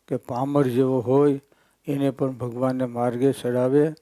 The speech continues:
અને મુમુક્ષુ એકાંતિક કરી દીધો. આજ પહેલી જ એમાં આવ્યું, આપણે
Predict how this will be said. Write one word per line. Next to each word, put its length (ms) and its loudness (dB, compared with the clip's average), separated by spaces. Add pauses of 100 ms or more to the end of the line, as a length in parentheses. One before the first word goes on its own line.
(460)
અને 180 -6
મુમુક્ષુ 640 -4
એકાંતિક 640 -4
કરી 220 -14
દીધો. 300 -20 (4000)
આજ 160 -6
પહેલી 400 0
જ 100 0
એમાં 180 0
આવ્યું, 300 0
આપણે 540 0